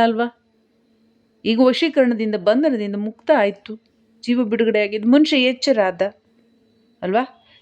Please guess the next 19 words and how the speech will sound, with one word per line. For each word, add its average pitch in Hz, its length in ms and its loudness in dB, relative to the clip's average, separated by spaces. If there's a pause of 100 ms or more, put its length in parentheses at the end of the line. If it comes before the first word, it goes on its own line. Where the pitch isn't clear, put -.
ಈ 262 120 2
ಸ್ಥಿತಿಯಲ್ಲಿ 311 560 2
ಏನ್ 294 200 2
ಕಾಣ್ತೀರಾ? 294 460 -2
ನಾನ್ 294 280 0
ಜೀವಿತವಾಗಿದ್ದೀನಿ 277 920 -2
ಅಂತ 175 200 -8
ಅನ್-, 196 240 -2
ಅನ್ನೋದನ್ನ 254 400 4
ಕಾಣ್ತೀರಾ? 294 680 0 (1400)
ಹಾಗಿದ್ದಾಗ 285 520 0
ಯಾರು 254 320 0
ಧ್ಯಾನಾಭ್ಯಾಸವನ್ನ 247 800 0
ಮಾಡ್ತಾರೆ, 269 440 2
ಚಕ್ರ 277 360 -2
ಜಾಗೃತಿ 214 680 0
ಆಗಿರುತ್ತೆ. 185 1000 -2 (1120)
ಚಕ್ರ 254 460 -2
ಜಾಗೃತಿಯಾದಾಗ 240 1400 0